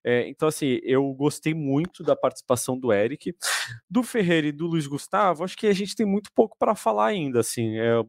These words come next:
Luiz Gustavo entrou participando pouco, é, o Ferreira também, acho que um pouco ansioso, como o Caião disse, pô, ele é São Paulino, né? Então,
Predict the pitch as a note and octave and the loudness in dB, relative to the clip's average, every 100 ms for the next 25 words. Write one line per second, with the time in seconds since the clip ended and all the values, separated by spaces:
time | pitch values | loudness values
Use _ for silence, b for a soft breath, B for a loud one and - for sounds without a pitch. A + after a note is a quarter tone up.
0 | _ C3 D3 D3 - D#3 C#3+ C#3+ - D3+ | _ 0 0 0 2 4 4 2 -2 2
1 | C#3+ C3+ - - C3+ - D3 F3 A3 _ | 2 0 -2 0 0 0 2 2 0 _
2 | B B B B - B2+ B2 A2+ G#2+ F#2+ | B B B B 0 2 4 4 2 0
3 | F2+ C3+ C3 A#2+ A2+ - C#3+ B2+ C#3 B2 | -2 0 0 0 -2 0 0 2 2 2
4 | A#2+ C3+ C3 B2+ A#2 G2+ - B B B | 2 0 2 2 0 -8 -14 B B B
5 | - B2+ - - C#3+ - D3+ - D3+ - | -2 0 0 0 -2 2 0 2 -2 -2
6 | D3+ C3+ E3 D#3+ C3 D3+ C#3+ C3 A#2+ - | -2 2 2 0 -2 0 2 0 0 2
7 | C3 C3+ C3 A#2+ C#3 D3+ - - D3 C#3 | 2 4 0 -4 -2 -2 -2 -2 0 2
8 | C3 F3 - E3+ - C3+ A#2 G#2+ G#2+ G#2 | 2 0 -2 -4 2 4 2 -2 -2 -2
9 | A2+ C3+ D3 | 2 4 4